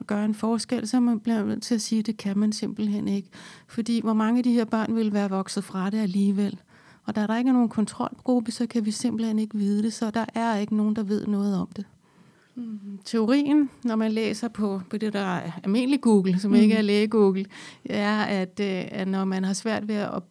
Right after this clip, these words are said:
Speaker 1: flytte og bevæge sin tunge, så kommer man måske til at sluge noget mere luft, og derfor kommer man måske til at have mere luft ned i sin mave, og så kan man komme til at gylpe noget mere.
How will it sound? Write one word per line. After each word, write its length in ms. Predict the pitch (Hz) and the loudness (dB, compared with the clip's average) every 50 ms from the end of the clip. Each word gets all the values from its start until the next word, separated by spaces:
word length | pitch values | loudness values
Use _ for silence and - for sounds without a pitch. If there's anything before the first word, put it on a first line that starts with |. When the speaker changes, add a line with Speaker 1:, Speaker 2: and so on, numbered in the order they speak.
| _ - | _ -18
Speaker 1:
flytte 400 | - - - 208 208 208 214 220 | -10 -4 0 4 4 4 4 2
og 60 | 208 | 2
bevæge 360 | 214 214 190 196 175 - 208 | 4 2 4 4 2 0 0
sin 200 | - - 214 202 | 2 2 2 2
tunge, 380 | - - 202 185 185 190 190 196 | 2 2 2 4 4 4 4 4
så 120 | - 226 | 2 0
kommer 320 | 214 - 226 220 202 202 196 | -2 0 2 2 2 2 2
man 160 | 190 190 185 | 2 2 2
måske 300 | 185 185 - - 220 208 | 0 0 0 0 -2 -2
til 120 | 202 - 220 | 0 0 0
at 80 | 202 | 0
sluge 360 | - - 208 202 202 202 214 | 0 0 0 0 2 4 4
noget 180 | 214 208 196 196 | 4 4 4 4
mere 200 | 196 196 196 190 | 4 2 2 2
luft, 400 | 185 196 208 233 226 - - - | 2 4 2 2 2 0 -4 -6
og 140 | 226 214 - | -6 -2 -2
derfor 340 | 202 202 - 185 - 226 208 | -2 -2 -2 -2 -2 -4 -4
kommer 320 | 208 - 214 196 190 190 | -2 -2 -2 -2 0 0
man 220 | 190 185 185 185 | 0 0 0 0
måske 300 | 185 185 180 - - 202 | -2 -2 -4 -4 -6 -6
til 160 | 202 - - 208 | -6 -4 -4 -2
at 60 | 185 | -2
have 60 | 196 | 0
mere 180 | 190 185 185 180 | 0 0 0 0
luft 340 | 180 202 226 233 - - | 0 0 0 0 0 0
ned 140 | 240 240 233 | 0 2 2
i 20 | 226 | 2
sin 220 | - - 226 220 | 2 2 2 4
mave, 420 | 214 208 202 202 202 202 208 208 - | 4 2 2 2 0 0 0 0 0
og 100 | 196 185 | -2 -2
så 140 | - 202 185 | -2 -4 -2
kan 160 | - 202 190 | -2 -2 -2
man 180 | 190 190 185 | 0 -2 -2
komme 220 | 180 - 185 180 180 | -2 -2 -2 -2 -2
til 140 | - - 180 | -2 -4 -6
at 140 | 180 175 | -6 -4
gylpe 320 | - 196 175 165 170 - 185 | -4 -4 -4 -4 -2 -4 -4
noget 240 | 180 180 175 175 175 | -2 -2 -2 -2 -2
mere. 300 | 165 151 151 156 160 | -2 -2 -2 -4 -4